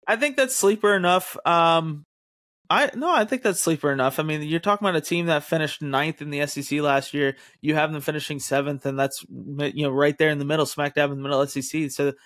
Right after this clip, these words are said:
I think that's, that's totally fine, especially with it being,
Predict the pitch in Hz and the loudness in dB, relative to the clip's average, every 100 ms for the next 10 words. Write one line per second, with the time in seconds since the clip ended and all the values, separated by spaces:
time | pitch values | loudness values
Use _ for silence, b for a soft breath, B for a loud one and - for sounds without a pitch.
0 | b - - 208 302 156 135 - - 151 | b -10 -2 -2 0 -2 -2 -8 -6 -4
1 | - - 151 180 156 143 147 143 147 - | -6 -2 2 4 2 0 2 2 -2 0
2 | 170 - 160 143 143 143 143 147 139 139 | -2 0 -2 0 2 2 0 -4 -2 -2
3 | 131 | -4